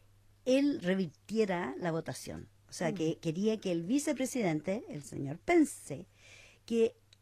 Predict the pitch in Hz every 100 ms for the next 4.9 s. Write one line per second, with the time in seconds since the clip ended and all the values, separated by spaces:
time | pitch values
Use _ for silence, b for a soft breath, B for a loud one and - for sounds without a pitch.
0 | - 262 285 269 - 247 240 247 226 196
1 | 220 208 208 185 185 190 214 233 247 220
2 | 214 202 214 208 190 190 185 185 180 175
3 | 185 214 254 254 180 165 165 170 160 160
4 | 151 165 160 151 - 147 151 135 117